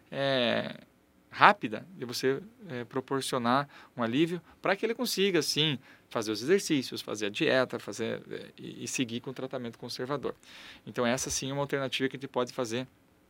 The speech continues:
em, em, em consultório, né? Ah, em relação à prescrição de medicamentos, né? Ah, existe, eh,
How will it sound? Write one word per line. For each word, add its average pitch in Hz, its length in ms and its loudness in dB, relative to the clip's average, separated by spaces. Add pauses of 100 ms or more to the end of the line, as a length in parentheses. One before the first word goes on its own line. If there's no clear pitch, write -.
(580)
em, 127 500 -2
em, 123 360 -10
em 120 40 -6
consultório, 113 640 -2
né? 135 240 -2 (580)
Ah, 123 380 0
em 135 100 0
relação 196 340 2
à 170 40 0
prescrição 156 920 2
de 117 120 -6
medicamentos, 113 840 -6
né? 143 240 0 (480)
Ah, 117 500 0 (760)
existe, 156 800 0 (200)
eh, - 260 -14